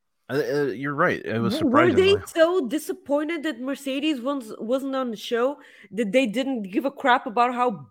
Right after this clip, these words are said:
Speaker 2: bad this was?
Speaker 1: <laughs> I think that's part of it. Plus, I don't think anybody wants to s-, like, uh, from what I've learned,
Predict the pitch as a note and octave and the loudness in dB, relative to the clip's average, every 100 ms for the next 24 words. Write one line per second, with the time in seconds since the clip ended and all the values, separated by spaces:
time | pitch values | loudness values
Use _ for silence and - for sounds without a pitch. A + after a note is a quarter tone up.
0 | - F#3 A3 A3 D4 D#4+ C#4+ F4 F#4 E4 | 0 4 4 2 -2 -2 -2 0 0 -4
1 | - E2 - - - _ - - - B2 | -14 -16 -18 -20 -20 _ -20 -12 -2 0
2 | G3 F#3 C#3 - B2 C3+ A2+ A#2 - C3 | 2 4 2 6 8 8 6 2 2 0
3 | B2 B2+ A#2 B2 A2+ A#2 A#2+ A2 G#2+ G#2+ | 2 0 0 0 -2 0 0 0 -2 -4
4 | - G2+ - _ _ - A2+ - - G#2+ | -6 -10 -10 _ _ -14 -12 -8 -2 -2
5 | - - - - B2+ B2+ C#3+ C#3+ A#2+ A#2 | -2 -14 -6 0 4 6 6 4 2 0
6 | A2 | -2